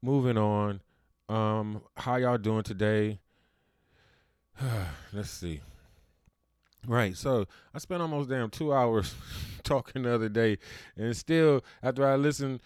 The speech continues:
right, see, I can't listen to the show. I mean, well, I can listen to 'em,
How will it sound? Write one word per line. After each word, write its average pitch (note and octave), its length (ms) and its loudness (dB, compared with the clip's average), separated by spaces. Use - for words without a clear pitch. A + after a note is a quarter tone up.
right, B2+ 260 2
see, A#2+ 140 -2
I A#2+ 80 2
can't D#3 320 -4
listen A2+ 360 -4
to A2 140 -6
the G2+ 60 -6
show. A2+ 260 0
I A2 60 -4
mean, C3+ 240 -4
well, A#2+ 200 -4
I A2 100 -6
can A#2 200 -6
listen A#2 300 -4
to A2+ 120 -6
'em, G#2+ 220 -4